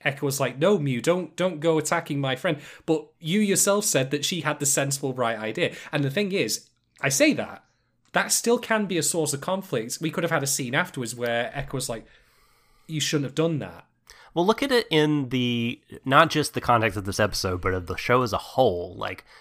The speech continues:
Speaker 2: we've seen scenes of her sort of wanting to be pursued a bit more by Echo, wanting to be desired a bit, but not be. And now we kinda get the inverse of that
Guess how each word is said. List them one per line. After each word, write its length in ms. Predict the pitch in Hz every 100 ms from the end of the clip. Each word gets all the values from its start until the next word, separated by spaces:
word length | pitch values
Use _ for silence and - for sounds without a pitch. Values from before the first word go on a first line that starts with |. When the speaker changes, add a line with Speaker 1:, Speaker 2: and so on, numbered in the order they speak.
| - - -
Speaker 2:
we've 180 | 147 139
seen 400 | - 170 185 175
scenes 400 | - 135 131 113
of 120 | 87
her 800 | - - 120 120 113 113 113 - _ _ _ _ _ _ _ -
sort 200 | 143 127
of 160 | 104 - -
wanting 1040 | 101 104 123 147 156 - 98 90 85 87 - _ _
to 120 | -
be 220 | 104 107 101
pursued 540 | - 110 - 123 104
a 40 | 92
bit 240 | 110 -
more 260 | 104 104 101
by 160 | 87
Echo, 540 | 90 87 - 80 82 90
wanting 400 | 98 117 123 120
to 60 | 104
be 120 | 104
desired 500 | 90 90 95 107 101
a 60 | 85
bit, 300 | 90 85 - -
but 160 | 101
not 320 | 98 127 143 -
be. 340 | 92 85 85 _ - - _
And 120 | 113
now 200 | 117 123
we 80 | 120
kinda 180 | - 110
get 140 | 101 -
the 180 | 107
inverse 440 | 127 123 90 85 -
of 140 | 82
that 340 | 82 80 85